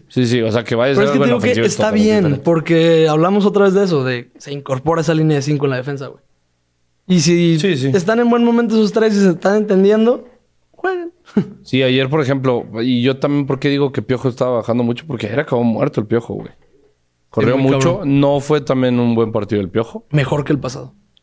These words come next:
Speaker 1: Mejor que, pues,
Speaker 2: Es que
Speaker 1: no.
Speaker 2: el pasado metió gol.
Speaker 1: Sí, güey, y golazo, güey.
Speaker 2: Sí, pero te acuerdas lo que te he dicho, que no me gustó, güey. El
Speaker 1: Sí,
Speaker 2: partido
Speaker 1: sí.
Speaker 2: pasado. Pero, pues, ahí está el pinche gol.
Speaker 1: A mí me gustó más contra Necaxa.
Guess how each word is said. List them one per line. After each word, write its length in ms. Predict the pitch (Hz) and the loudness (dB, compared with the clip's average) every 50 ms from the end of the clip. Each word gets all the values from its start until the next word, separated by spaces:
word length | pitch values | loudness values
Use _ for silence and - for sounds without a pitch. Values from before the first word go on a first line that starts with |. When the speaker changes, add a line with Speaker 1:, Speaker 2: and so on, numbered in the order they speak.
| _ _ _ _ - | _ _ _ _ -6
Speaker 1:
Mejor 320 | 214 190 143 147 139 139 | -6 -2 0 0 -2 -2
que, 80 | - - - 107 - 87 120 - | -6 -12 -16 -14 -12 -10 -8 -6
pues, 140 | 120 104 98 | -4 -4 -2
Speaker 2:
Es 40 | 98 | -2
que 60 | 202 | -2
Speaker 1:
no. 40 | 175 | 0
Speaker 2:
el 40 | - | 0
pasado 200 | 160 131 151 170 | 0 0 0 0
metió 220 | 170 139 143 156 143 | 0 0 0 -2 -2
gol. 240 | 131 139 - - - _ _ _ _ | -2 -4 -6 -8 -12 _ _ _ _
Speaker 1:
Sí, 120 | - 87 90 | -10 -8 -4
güey, 200 | 98 101 92 87 98 | -4 -4 -4 -4 -2
y 480 | 98 95 92 90 90 85 85 85 87 87 | -2 -2 -2 -2 -2 -4 -4 -6 -8 -10
golazo, 460 | 98 90 85 - - - - - - | -10 -10 -10 -8 -10 -10 -10 -12 -12
güey. 200 | - - - - - - _ _ _ _ | -14 -16 -18 -20 -20 -20 _ _ _ _
Speaker 2:
Sí, 400 | _ 147 151 170 214 247 - - _ - | _ 0 0 0 0 -2 -6 -12 _ -6
pero 320 | 143 135 135 131 131 123 | -4 -2 -2 -2 -2 -2
te 100 | 147 151 | -2 0
acuerdas 180 | 143 156 165 175 | 0 2 2 2
lo 60 | 160 | 2
que 80 | 156 | 0
te 100 | 131 143 | 0 0
he 40 | 135 | 0
dicho, 300 | 135 170 135 147 151 139 | 0 0 0 -2 -2 -2
que 100 | - - 135 | -4 -6 -4
no 80 | 139 | -2
me 60 | 151 | 0
gustó, 300 | 175 170 139 - - - | 0 -2 -2 -4 -10 -14
güey. 240 | - - - - - _ _ _ _ _ _ _ _ _ _ _ _ | -14 -14 -16 -18 -20 _ _ _ _ _ _ _ _ _ _ _ _
El 80 | 220 233 | -2 0
Speaker 1:
Sí, 60 | 208 | 2
Speaker 2:
partido 220 | 139 143 147 165 | 2 2 2 0
Speaker 1:
sí. 40 | 156 147 | 0 0
Speaker 2:
pasado. 320 | 143 143 147 135 135 - | 0 0 0 0 -4 -6
Pero, 460 | - 147 147 147 143 143 139 139 135 131 | -4 -2 -2 0 0 2 0 0 -2 -2
pues, 100 | 135 - | -4 -6
ahí 40 | 143 | -6
está 160 | 135 135 - | -6 -4 -4
el 80 | 156 139 | -4 -2
pinche 260 | - 151 160 147 151 143 | 0 -2 0 0 0 0
gol. 260 | 131 165 180 156 - _ | 0 -2 -4 -6 -4 _
Speaker 1:
A 60 | - | 0
mí 60 | 123 | 2
me 60 | 131 135 | 2 2
gustó 260 | 131 127 127 - 123 | 2 0 0 -2 -2
más 140 | 123 123 107 | -2 -2 0
contra 220 | 123 113 104 104 | -2 -2 0 0
Necaxa. 440 | 98 98 92 101 92 - - - - | -2 -2 -2 -4 -4 -6 -10 -16 -20